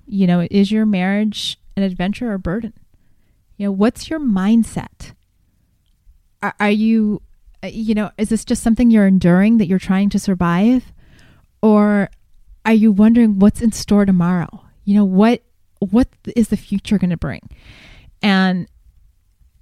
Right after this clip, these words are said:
you guys probably know by now, I am married to a dreamer. Tony thinks big. Tony dreams big. That, not that I'm not a dreamer, but that is very much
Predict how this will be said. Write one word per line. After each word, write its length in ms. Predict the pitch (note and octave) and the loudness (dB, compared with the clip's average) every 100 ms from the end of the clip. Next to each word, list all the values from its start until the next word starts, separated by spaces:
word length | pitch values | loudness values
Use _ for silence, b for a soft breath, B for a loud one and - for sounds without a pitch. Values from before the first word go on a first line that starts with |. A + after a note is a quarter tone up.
| _ | _
you 180 | A3+ A#3 | 0 2
guys 260 | A3+ G#3+ G#3 | 4 2 2
probably 340 | G#3 F#3+ G3+ | 0 0 2
know 160 | F#3+ F3+ | 0 0
by 180 | F#3 F#3 | 0 -2
now, 400 | D#3+ D#3+ G3+ - _ - | -2 -4 -6 -10 _ -4
I 120 | F3 | -2
am 160 | F#3 F3+ | -2 -2
married 280 | E3+ F3+ - | -4 -6 -4
to 100 | G#3+ | -4
a 60 | |
dreamer. 440 | A3 E3+ E3+ A3 - - - _ _ _ _ _ - _ - | -2 -2 -2 -4 -6 -20 -20 _ _ _ _ _ -20 _ -4
Tony 300 | G#3+ F#3+ G3 | 0 0 0
thinks 420 | - G#3 G#3+ - | 0 -2 -2 -2
big. 440 | G3+ F#3+ G3 - | 0 0 -2 -6
Tony 300 | - G3+ F#3 | -4 -2 -2
dreams 480 | F3 F#3 G3 G3+ G3 | -4 -2 0 0 0
big. 420 | G3+ G3 F#3+ F#3+ - B B B B _ _ | -2 -2 -2 -8 -18 B B B B _ _
That, 420 | F#3 G#3 G3 G3 _ - - - _ _ _ _ G#3+ | -4 0 0 -2 _ -20 -20 -20 _ _ _ _ 0
not 180 | G#3 | 2
that 100 | G#3+ | 2
I'm 120 | G3+ F3+ | -4 -2
not 160 | F3 | -2
a 40 | F#3+ | 0
dreamer, 300 | F#3+ G3 G3+ | 0 0 0
but 180 | F#3+ F#3 | -2 -2
that 240 | F3 - | -4 -2
is 360 | F#3 F3+ - - _ - | -4 -4 -12 -20 _ -8
very 300 | F#3 F#3 F#3+ | -2 0 0
much 500 | F3 E3+ - - | -4 -8 -12 -16